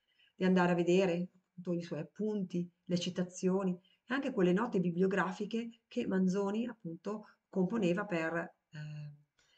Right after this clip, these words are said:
ricercare informazioni in merito alle inf-, alle pagine poi storiche, i segnalibri, le orecchie che segnalano luoghi significativi.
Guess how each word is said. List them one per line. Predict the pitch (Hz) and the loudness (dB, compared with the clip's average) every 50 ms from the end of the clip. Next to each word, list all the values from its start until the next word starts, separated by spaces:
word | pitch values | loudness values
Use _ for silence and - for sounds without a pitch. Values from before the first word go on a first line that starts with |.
| _ _ _ | _ _ _
ricercare | _ 196 214 - - 240 - - - 233 214 233 240 214 | _ -4 -2 0 0 0 0 0 -2 0 0 2 2 0
informazioni | 196 185 - 190 190 190 190 190 185 - - - - 185 175 185 190 180 160 | 0 -2 0 0 2 2 2 2 0 -2 -6 -2 2 4 4 4 4 4 4
in | 175 190 190 | 4 4 4
merito | 185 170 165 160 160 165 165 | 4 4 4 2 0 -2 -2
alle | 151 147 147 156 | -2 0 0 0
inf-, | 160 165 170 - _ _ _ _ _ | 0 -2 -4 -8 _ _ _ _ _
alle | - 147 147 147 143 143 - _ _ _ - 180 180 | -8 -6 -4 -4 -6 -6 -10 _ _ _ -4 -2 0
pagine | 180 170 147 151 175 156 160 156 156 160 165 - _ _ | 2 4 4 4 4 2 0 -2 -2 -2 -4 -6 _ _
poi | - 139 - | -14 -12 -12
storiche, | - - - - - 160 151 147 156 156 - 170 - _ _ _ _ _ _ _ _ _ _ _ | -12 -14 -8 -4 -2 -2 0 -2 -2 -4 -8 -12 -16 _ _ _ _ _ _ _ _ _ _ _
i | - 185 | -8 -6
segnalibri, | 180 - 226 190 185 170 170 196 208 202 180 165 170 180 175 - _ | -2 2 4 4 6 6 4 4 2 0 0 0 0 -2 -4 -4 _
le | - 202 202 | 0 2 4
orecchie | 196 190 180 190 185 185 - - - 165 160 175 175 - _ _ _ _ _ _ | 4 4 2 2 0 -2 -6 -4 -2 -2 -2 -2 -6 -10 _ _ _ _ _ _
che | - 196 | -4 -4
segnalano | 185 - 240 240 208 - 113 135 156 170 | 0 0 0 0 0 0 -2 -2 0 2
luoghi | 175 180 175 151 147 147 156 165 | 2 4 2 2 0 -4 -6 -8
significativi. | - - 156 151 147 165 - - 175 - - 151 - - - | -8 -8 -8 -8 -8 -10 -10 -12 -12 -12 -12 -16 -16 -18 -18